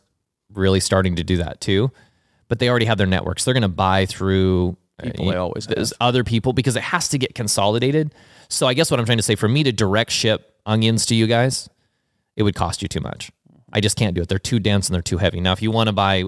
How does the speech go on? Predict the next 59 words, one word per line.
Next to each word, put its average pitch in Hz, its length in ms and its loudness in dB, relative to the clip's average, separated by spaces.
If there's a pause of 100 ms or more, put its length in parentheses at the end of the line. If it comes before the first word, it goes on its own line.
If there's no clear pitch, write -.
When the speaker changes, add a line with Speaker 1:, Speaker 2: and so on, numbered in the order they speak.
Speaker 1:
a 98 80 -4
bottle 95 380 2
of 85 80 -2
our 82 100 -4
mint 104 260 0
oil 87 200 2
or 87 80 -2
something, 90 340 -6
then 90 140 -4
no 98 100 0
problem, 95 420 0
right? 95 160 2
I 90 60 2
mean, 87 200 -2
I 87 100 -4
can 87 180 -6 (220)
put 104 140 -6
that 90 120 -2
in 76 80 -10
the 87 60 -6
mail 90 260 -2
in 87 60 -4
a 85 60 -4
regular 87 340 0
envelope 92 360 0
and 90 80 -4
get 85 140 -4
it - 80 -8
here 90 100 -4
for 85 120 -10
three 85 220 -6
bucks, 87 280 -4
and 90 100 -4
then 92 120 0
that 92 180 -2
makes 85 180 -8
sense. - 280 -6
But - 180 -4
when 104 100 -2
it 92 80 -4
comes 127 280 -2
to 101 260 0 (440)
onions, 104 400 0 (260)
heaven 98 200 0
forbid, 90 300 -2
trying 87 160 0
to 87 60 -4
ship - 180 -4
a 82 40 0
watermelon, 85 540 0
right? 90 260 0 (360)
Speaker 2:
Right. - 260 -6
Speaker 1:
Um, 95 540 2
asparagus, 107 500 0
the 101 100 -2
shelf 98 280 -2
life. 95 120 2
I 113 80 -2
mean, 107 320 0